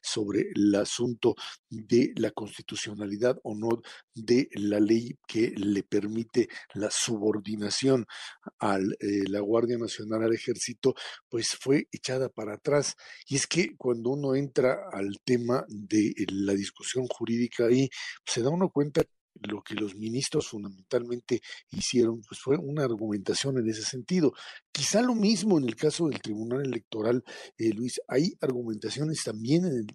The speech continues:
en, en el asunto del tema jurídico que allí, pues, a diferencia del tema de la Suprema Corte, pues, uno puede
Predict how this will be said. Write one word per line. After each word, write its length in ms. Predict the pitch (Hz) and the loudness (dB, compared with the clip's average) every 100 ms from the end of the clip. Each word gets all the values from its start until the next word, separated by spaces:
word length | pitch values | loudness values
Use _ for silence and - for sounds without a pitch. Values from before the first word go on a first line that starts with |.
| - | -12
en, 260 | - 107 - | -10 -6 -4
en 180 | 104 107 | 0 2
el 220 | 101 101 - - _ | 4 2 -2 -14 _
asunto 460 | 107 - 135 139 | -6 -4 -4 2
del 200 | 135 110 | 2 2
tema 240 | - 131 139 | -2 -4 -4
jurídico 680 | - 113 110 120 123 151 127 - - | -4 0 0 0 0 0 0 -4 -14
que 120 | - 123 | -2 0
allí, 380 | 127 156 208 - _ - | 4 4 4 -2 _ -6
pues, 260 | 113 - - | -2 -2 -2
a 60 | |
diferencia 560 | 110 113 127 139 156 165 | -6 0 2 4 2 2
del 260 | 139 113 107 | 4 2 2
tema 240 | 139 143 | 0 2
de 120 | 131 | 2
la 80 | 104 | 2
Suprema 440 | - - 127 135 | -4 -2 0 0
Corte, 400 | 135 120 120 123 - - - | 0 -2 0 0 -2 -6 -12
pues, 160 | - 113 | -10 -6
uno 260 | 156 185 - | -2 -2 0
puede 440 | 160 156 160 196 | 2 6 6 2